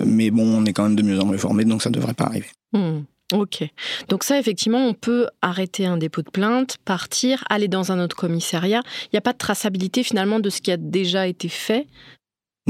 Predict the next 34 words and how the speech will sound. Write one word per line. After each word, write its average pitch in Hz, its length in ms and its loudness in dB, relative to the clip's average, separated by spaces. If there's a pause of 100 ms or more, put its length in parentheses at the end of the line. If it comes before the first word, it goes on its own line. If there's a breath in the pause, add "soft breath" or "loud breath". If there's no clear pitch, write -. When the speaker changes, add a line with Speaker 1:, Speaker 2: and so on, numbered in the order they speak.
(140)
Speaker 1:
Ben, 110 280 4
c'est-à-dire, 113 320 2
si - 120 -2
on 113 80 4
n'a 110 80 2
rien 113 180 0
signé 120 380 0
et 113 60 0
qu'on 113 160 0
est 101 60 0
parti, 107 600 2
euh, 98 320 0
en 107 120 0
cours 110 200 0
de 104 120 2
dépôt 104 220 0
de - 60 -6
plainte, 117 320 2
non, 180 180 4
il 147 60 4
n'y 120 40 0
a - 40 -6
pas - 80 -14
de - 40 -12
traçabilité. 113 640 2
On 139 80 6
dit 110 160 2
juste, 110 320 2
je 110 60 2
vais 110 60 2
aller 120 120 0
déposer 110 360 0
plainte 110 220 2
ailleurs. 117 400 4